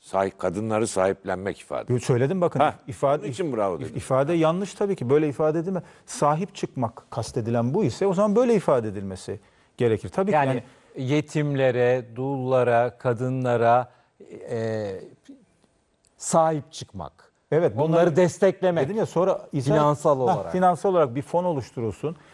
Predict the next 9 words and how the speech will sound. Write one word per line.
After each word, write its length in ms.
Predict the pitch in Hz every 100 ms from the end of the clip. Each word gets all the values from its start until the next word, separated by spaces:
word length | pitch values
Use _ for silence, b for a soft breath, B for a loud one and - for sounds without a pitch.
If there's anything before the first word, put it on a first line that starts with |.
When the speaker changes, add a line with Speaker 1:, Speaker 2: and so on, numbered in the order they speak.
| b -
Speaker 2:
Miras 440 | 131 151 165 -
varsa 420 | 156 151 - 135
miras 360 | 127 131 139 147 -
buna 160 | 131
göre 220 | 131 135 127
paylaşılsın. 840 | 113 131 123 113 117 - 104 107 b b b 117
E, 260 | 110 104 - -
işte, 180 | - - 240 - 147 -
e, 220 | 143 117